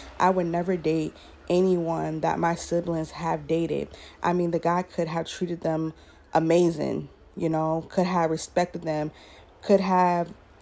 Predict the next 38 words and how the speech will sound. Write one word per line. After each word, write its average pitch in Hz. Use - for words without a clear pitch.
gave 170
them -
everything 180
that 170
I 170
ever 165
wanted 165
in 165
a 160
relationship 165
today. 156
But 165
in 170
my 175
eyes, 190
I 170
think 170
that's 165
disrespectful. 82
I 165
would 165
never 185
date 151
someone 156
that 76
they 190
have 185
dated. 151
I 175
mean, 165
what, 170
what 170
do 160
I 156
get 151
out 208
of 156
that? 151